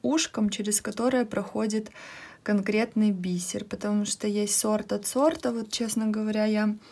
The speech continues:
а, одни бисерины сшиваю вообще без проблем, а другие беру эту же иголочку, другой сорт бисера. Там каждая вторая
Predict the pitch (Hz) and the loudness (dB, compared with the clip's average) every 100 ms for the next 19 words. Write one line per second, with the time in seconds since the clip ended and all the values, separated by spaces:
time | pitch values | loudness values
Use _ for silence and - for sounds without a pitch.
0 | - - - - - - 208 208 208 - | -20 -18 -16 -16 -12 -6 -2 -2 -2 -4
1 | 220 208 240 226 240 - 220 214 214 - | -4 4 6 6 2 0 2 4 4 2
2 | - 214 220 202 208 208 277 294 277 - | 0 4 6 6 4 0 0 2 0 0
3 | 233 220 214 214 214 - 208 208 208 202 | -2 0 2 4 2 2 2 2 2 0
4 | 214 202 247 277 240 226 233 226 220 208 | -2 2 4 4 2 -2 -2 -2 -4 -4
5 | 208 214 208 214 208 208 - - 208 214 | -2 -2 0 0 0 -4 -8 -6 -6 -4
6 | 214 214 208 226 - 220 208 202 202 - | -4 -4 -4 -6 -6 -8 -6 -8 -8 -6
7 | 214 214 - - - - - _ - 233 | -6 -6 -8 -16 -18 -20 -20 _ 0 2
8 | 226 220 220 214 208 208 - 208 233 247 | 2 0 0 0 -2 -2 -2 2 4 4
9 | 226 208 | 4 2